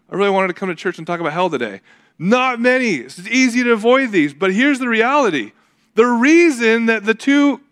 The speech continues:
missionary couples went to Africa, because hell is a real reality for everyone, especially those who've never heard the gospel. The king who said, "You're not talking about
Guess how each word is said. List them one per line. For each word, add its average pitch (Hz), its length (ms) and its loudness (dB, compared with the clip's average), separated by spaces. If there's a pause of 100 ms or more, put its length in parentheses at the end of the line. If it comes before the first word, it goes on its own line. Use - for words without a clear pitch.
(140)
missionary 247 540 0
couples 262 460 -2
went 262 240 -2
to 202 120 -4
Africa, 214 640 0 (300)
because 214 320 -2
hell 262 420 0
is 202 160 2
a 208 100 2
real 247 380 2
reality 214 640 -2 (300)
for 208 180 -2
everyone, 185 580 -2 (360)
especially 247 720 -2
those 214 300 2
who've 262 180 2
never 269 360 0
heard 277 200 2
the 269 80 0
gospel. 269 640 -2 (440)
The 247 100 0
king 302 340 0
who 269 140 4
said, 254 200 -2
"You're 269 120 -4
not 294 200 0
talking 277 400 -2
about 262 260 0